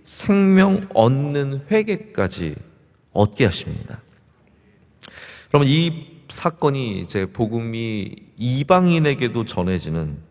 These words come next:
놀라운 큰 전환점이 됩니다. 그래서 이 사도행전의 수많은 사건 중에서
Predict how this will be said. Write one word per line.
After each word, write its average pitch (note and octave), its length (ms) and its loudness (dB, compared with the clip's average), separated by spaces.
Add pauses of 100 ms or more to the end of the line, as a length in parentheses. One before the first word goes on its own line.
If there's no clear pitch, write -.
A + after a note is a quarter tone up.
(320)
놀라운 G2+ 420 -4
큰 C#3 240 -2
전환점이 A#2+ 720 2
됩니다. D#2+ 320 -6
그래서 B2 400 -2 (720)
이 C#3 280 -2
사도행전의 C#3+ 1500 0
수많은 F3 640 -2
사건 C#3 440 0
중에서 G#2+ 720 -2